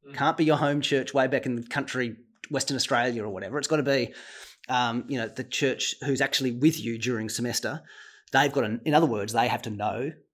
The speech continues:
Speaker 2: you've been asked, you know, and you have to have a church. <laughs> You can't actually join our team unless you're a very new convert, unless you've got a home church. Um, and, and that then begins the conversation with the pastor, with us,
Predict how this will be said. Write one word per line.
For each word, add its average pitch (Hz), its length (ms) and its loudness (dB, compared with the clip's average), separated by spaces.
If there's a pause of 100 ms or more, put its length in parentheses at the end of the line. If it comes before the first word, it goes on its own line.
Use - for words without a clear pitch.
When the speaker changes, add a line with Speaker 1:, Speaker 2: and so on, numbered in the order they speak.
(220)
Speaker 2:
you've 120 140 -8
been 170 140 2
asked, - 560 -2 (720)
you 131 100 -6
know, 156 160 -6
and 156 140 -2
you 151 60 2
have - 80 -2
to 151 80 -2
have 208 80 4
a 262 40 -2
church. - 460 -2 (100)
<laughs> - 80 -8
You 247 440 6
can't 220 240 6
actually 190 200 2
join 165 360 0
our 143 80 2
team 135 240 -2
unless 151 180 -4
you're 135 120 -2
a 120 40 -6
very 156 220 4
new 131 100 -4
convert, 123 420 -2 (300)
unless 143 300 4
you've 131 80 0
got 190 120 4
a 220 80 6
home 104 180 2
church. - 300 -4 (400)
Um, 147 520 6
and, 143 360 0
and 147 180 2
that 170 160 4
then 156 140 2
begins 139 300 -4
the 135 60 -6
conversation 104 720 -4
with - 80 -20
the - 80 -14
pastor, 151 420 2
with - 160 -8
us, 120 480 0